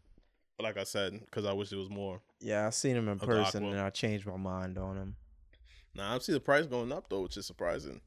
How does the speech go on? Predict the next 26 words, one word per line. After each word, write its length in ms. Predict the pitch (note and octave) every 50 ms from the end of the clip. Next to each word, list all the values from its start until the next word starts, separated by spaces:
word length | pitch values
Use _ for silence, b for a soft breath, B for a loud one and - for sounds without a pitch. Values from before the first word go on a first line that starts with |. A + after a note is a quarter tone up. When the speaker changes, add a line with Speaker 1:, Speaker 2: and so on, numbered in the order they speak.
| _ _ -
Speaker 1:
And 80 | - D#2+
I'm 120 | B2 C3+
like, 240 | A2+ F#2+ E2+ - -
"ninety-seven?" 380 | G#2 A2 A2+ A2 - D4+ D4+ C#4+
Speaker 2:
Yeah, 100 | - B2+
of 200 | G#2+ G2 - -
course. 540 | - - - - - - F#3+ - - - - - - -
Niggas 360 | - - - - D#3+ D3 D3 D3+
wanna 160 | C#3+ C#3 C3
hype 220 | C3+ C3 B2 - B2
anything. 440 | B2+ B2 A2 G2 - - - - - - -
Speaker 1:
I 60 | -
kinda 220 | - D#3+ D3+ D#3 C3+
wanna 160 | B2 B2 A#2+
see 100 | - B2+
the 80 | A2 A2+
ninety-eights 480 | G#2+ A2 G#2+ G#2 G2+ G#2 G#2+ A2 - -
in 80 | -
person. 380 | - F2 E2+ E2 - - - - - -
Speaker 2:
That's 400 | - F2+ G2+ G2+ G2 G2+ - -
what 80 | G2 F2+
I 40 | F2+
wanna 260 | F#2 F#2+ F#2 - -
see 160 | - - -
in 120 | - - -
person. 400 | - - - - - - -